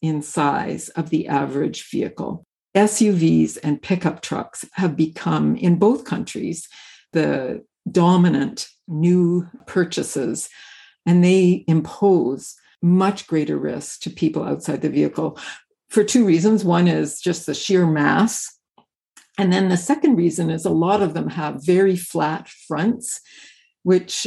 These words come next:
means that when you do get hit, it's with the maximum force, whereas most sedans have a kind of sloping hood. And so if you're hit, you may be knocked onto the hood, and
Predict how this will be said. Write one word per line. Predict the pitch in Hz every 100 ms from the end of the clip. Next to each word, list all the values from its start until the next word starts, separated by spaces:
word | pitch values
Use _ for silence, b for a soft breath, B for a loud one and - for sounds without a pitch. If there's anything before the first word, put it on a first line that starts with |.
| -
means | 170 196 190 185
that | 180 170 170
when | 175 175
you | 170 151
do | - 214
get | 214 202 -
hit, | - 208 285 - - b b b -
it's | 165 - - - _ _ -
with | 196 190 -
the | 165
maximum | 165 175 180 196 - - 156 143
force, | - - - - 90 - - B B B
whereas | 175 180 165 165 156
most | 196 214 208
sedans | 180 165 160 170 175 175
have | - 160 156
a | 151 143
kind | 170 147
of | 143
sloping | - - 180 180 185 175 170 160 - -
hood. | - 220 339 330 B B B B
And | 175
so | 175
if | 160
you're | 170 156
hit, | - - 233 -
you | 180
may | 170 175 170 165
be | 165 165 156
knocked | 151 170 160 175 175 - - _
onto | 180 185 180 160
the | 160
hood, | 170 156 139 147
and | - 151 147 147 139